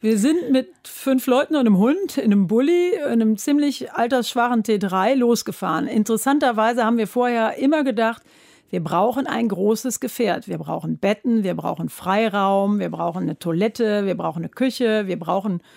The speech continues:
Großzügigkeit, wir brauchen Raum, um uns, um das überhaupt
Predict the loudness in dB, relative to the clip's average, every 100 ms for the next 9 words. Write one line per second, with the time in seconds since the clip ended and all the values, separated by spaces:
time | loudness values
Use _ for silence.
0 | -20 _ 2 2 2 0 -2 -2 -4 -4
1 | 0 0 0 0 2 2 0 2 4 4
2 | 2 0 0 -2 -2 0 2 2 0 0
3 | -2 -6 -14